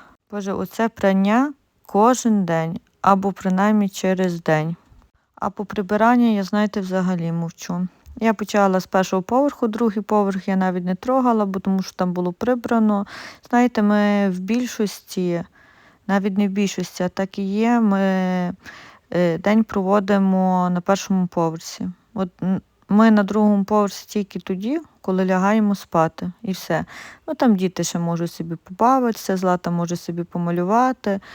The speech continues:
але я в більшості з Даяною то на вулиці, а то на першому поверсі. Сушку я була розібрала, перейшла до стола, позабирала все, що не потрібно, і потім пішла прибирати в кухні.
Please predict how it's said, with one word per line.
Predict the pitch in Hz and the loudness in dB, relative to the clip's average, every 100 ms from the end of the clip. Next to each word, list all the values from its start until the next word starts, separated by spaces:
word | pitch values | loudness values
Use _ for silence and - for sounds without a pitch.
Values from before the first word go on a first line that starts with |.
| - - - - | -20 -20 -12 0
але | 170 170 175 180 175 175 | 2 4 2 2 2 2
я | 190 190 | 2 2
в | |
більшості | 180 185 - 170 - | 0 -4 -4 -8 -6
з | 175 | -4
Даяною | 175 185 190 190 175 170 - - _ | -2 0 2 0 0 -2 -4 -8 _
то | - 196 | 0 2
на | 175 | 2
вулиці, | 170 233 254 254 - - 240 233 - | 0 0 0 -2 -4 -2 -2 -2 -2
а | 190 185 180 180 180 180 - | 0 2 2 2 2 0 0
то | 214 | 0
на | 208 | 2
першому | 190 185 190 196 180 170 | 2 0 0 -2 -2 -2
поверсі. | - 156 160 170 - 180 175 _ _ _ _ | -2 0 -2 -6 -8 -8 -8 _ _ _ _
Сушку | 262 240 - | -12 -10 -4
я | 208 196 | -4 -2
була | 196 196 | 0 0
розібрала, | 190 196 190 202 226 254 262 254 - | 0 -2 -4 -2 2 2 2 -2 -4
перейшла | 208 202 196 - 196 | -4 -4 -4 -2 -2
до | 185 | -2
стола, | 190 - 202 214 254 269 247 | -8 -6 -2 0 0 0 -2
позабирала | - 196 196 202 202 196 196 190 196 - - - - - _ | -6 -4 -2 0 2 4 4 2 -2 -8 -20 -20 -20 -20 _
все, | - 214 208 | -2 2 2
що | - 202 | 0 0
не | 185 180 | 0 0
потрібно, | - - 208 247 285 - 226 226 214 | -4 -4 -2 0 0 2 4 4 2
і | 196 | -2
потім | - 196 - 196 | -2 -2 0 -2
пішла | - - 190 190 | -4 -4 0 0
прибирати | - 175 170 175 180 - | 0 -2 0 2 2 -2
в | - | -10
кухні. | - 160 - 165 | -4 -2 -2 -4